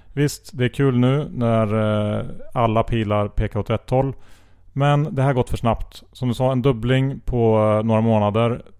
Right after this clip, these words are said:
det är inte sunt i ett fastighetsbolag. Tittar man på direktavkastningen, man får en utdelning på sex kronor. Det är inte heller mycket att hänga i julgran. Så att det här blir ett solklart sälj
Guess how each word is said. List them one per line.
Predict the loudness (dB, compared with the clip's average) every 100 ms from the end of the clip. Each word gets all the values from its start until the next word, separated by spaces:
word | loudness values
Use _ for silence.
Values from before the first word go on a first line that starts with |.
| -20 -14
det | -2 0
är | 0 0
inte | -2 -2 -4
sunt | 0 0 0
i | -6
ett | -4
fastighetsbolag. | -6 -4 -8 -8 -6 -6 -8 -18 -20 -20 -20 -20 -20 -6
Tittar | -4 2
man | 2 2
på | 0 2 2 2
direktavkastningen, | 2 0 -4 -4 -4 -2 0 2 0 -4 -10
man | -6 -4
får | 0
en | 0
utdelning | 0 -2 -2 -2
på | -4
sex | -4 -6 -4
kronor. | -2 0 0 -2
Det | -2
är |
inte | -2 0
heller | -4 -2
mycket | -4 -4 -8 -6
att | -4
hänga | -2 -2 -2
i |
julgran. | -2 -2 -2 -2 -4
Så | -6
att | -6 -8
det | -4 -2
här |
blir | 2 0
ett | 0
solklart | -6 -4 -4 -2
sälj | 0 0